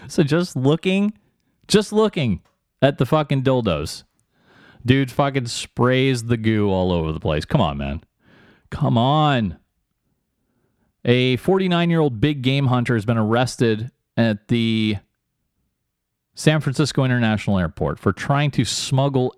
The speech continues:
eight rare animal carcasses, including a longhorn sheep, through the airport after a fifty thousand dollar Pakistan shooting trip.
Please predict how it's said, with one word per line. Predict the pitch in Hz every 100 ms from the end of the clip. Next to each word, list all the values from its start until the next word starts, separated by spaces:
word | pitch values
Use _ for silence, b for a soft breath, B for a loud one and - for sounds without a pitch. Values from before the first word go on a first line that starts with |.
| -
eight | 139 170 - -
rare | 123 110 117 135 147 156 -
animal | 127 139 131 101
carcasses, | - - 95 - 110 - 87 107 - - b b b b b
including | 107 - 143 143
a | 123
longhorn | 113 123 135 123 127 110
sheep, | - - 147 117
through | - 156 190
the | 156
airport | 147 131 143
after | 135 135 123
a | 110
fifty | - 160 165 165 139
thousand | - 127 127 139
dollar | 120 113 113
Pakistan | - 120 127 131 123 107
shooting | 95 - 113 101 82
trip. | - 80 -